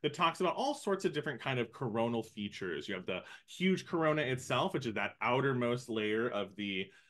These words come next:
uh, solar atmosphere, and you've got prominences, which are the, uh, little kind of bead looking things on the surface, uh, of the, or the,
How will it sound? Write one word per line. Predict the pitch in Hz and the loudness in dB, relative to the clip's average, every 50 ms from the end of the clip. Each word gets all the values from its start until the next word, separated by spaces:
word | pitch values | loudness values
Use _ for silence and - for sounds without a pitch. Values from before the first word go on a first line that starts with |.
| _ _ - | _ _ 0
uh, | 101 101 98 95 92 92 90 87 85 87 | 2 4 4 4 4 4 2 0 -2 -4
solar | - - 135 120 117 113 110 - | -4 0 0 2 2 2 2 2
atmosphere, | 104 110 - - 127 123 127 - - 135 135 135 139 - | 0 0 0 -2 -4 -4 -4 -4 -4 -2 0 0 0 0
and | 117 117 | -2 -2
you've | 104 95 | -2 -2
got | 107 95 90 - - | -2 -4 -4 -6 -8
prominences, | - - - 123 120 135 151 156 170 180 185 180 - 208 226 269 - | -6 -4 0 0 0 0 0 0 -2 -2 -4 -2 -2 -2 -2 -4 -2
which | - 120 - - | -2 -4 0 0
are | 120 104 | 0 0
the, | 92 104 104 98 98 - - - - - _ - | 0 0 -2 -2 -2 -4 -8 -14 -20 -18 _ 0
uh, | 104 107 101 95 92 87 78 | 2 2 4 2 2 2 0
little | - 113 151 165 165 | 0 0 0 0 0
kind | - 156 131 | 2 2 2
of | 120 117 110 - | 2 2 0 -4
bead | - 143 151 160 165 175 180 175 190 - | -6 -4 -2 -2 0 0 0 0 0 0
looking | - 170 180 185 - 180 180 180 185 | 0 0 0 2 2 0 0 0 0
things | - 180 180 185 196 208 202 | 0 0 2 0 0 0 0
on | 147 120 110 | 0 0 2
the | 104 104 98 95 | 2 2 2 2
surface, | 92 - - - - 127 131 127 - 139 143 139 - - - | 0 -4 -6 -2 -2 -2 0 0 -2 -2 -2 -4 -8 -4 -2
uh, | 104 110 107 107 104 104 80 | 0 2 2 2 2 2 0
of | 104 110 107 104 98 95 | 0 0 -2 -2 -4 -4
the, | 104 104 104 104 101 98 92 78 | -2 0 0 2 0 0 0 0
or | 101 101 | -2 -2
the, | 92 87 104 98 95 | -2 -2 -4 -4 -4